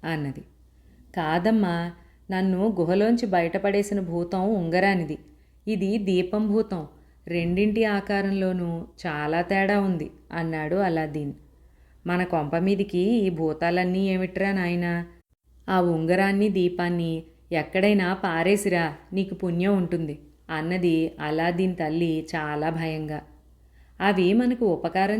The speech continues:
చేస్తున్నాయి కదమ్మా" అన్నాడు అలాదీన్. "అసలు మనం ఆ భూతాలతో ప్రమేయం పెట్టుకోవడమే తప్పు. అదీ కాక వాటిని చూసి నేను దడుచుకుని చస్తాను." "అవి మనకొద్దురా నాయనా,"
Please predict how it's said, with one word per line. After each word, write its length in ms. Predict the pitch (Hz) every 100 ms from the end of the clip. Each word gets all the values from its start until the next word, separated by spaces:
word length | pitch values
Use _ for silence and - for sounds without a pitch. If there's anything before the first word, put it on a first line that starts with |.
| 220
చేస్తున్నాయి 460 | 220 220 220 220 214
కదమ్మా" 640 | 208 180 165 160 170 185 - - 170
అన్నాడు 400 | 170 165 160 185
అలాదీన్. 640 | 202 185 175 160 156 151 - _ - _ _ _ -
"అసలు 600 | 180 220 196 196 247 165
మనం 260 | 170 180 190
ఆ 100 | 185
భూతాలతో 720 | 151 160 170 196 202 202 214
ప్రమేయం 560 | - 170 170 185 190
పెట్టుకోవడమే 720 | 190 180 180 175 170 170 170 208
తప్పు. 640 | 180 165 - 170 165 - - - -
అదీ 260 | 165 156 190
కాక 520 | 196 185 190 247 247 - - _ 190
వాటిని 380 | 190 190 196 185
చూసి 640 | 180 185 190 190 180 180 - -
నేను 220 | 202 202 190
దడుచుకుని 460 | 175 165 - 208
చస్తాను." 680 | 220 175 - 175 165 - _ _ -
"అవి 280 | 185 175 180
మనకొద్దురా 640 | 208 196 180 147 165 180
నాయనా," 600 | 208 190 180 175 170 170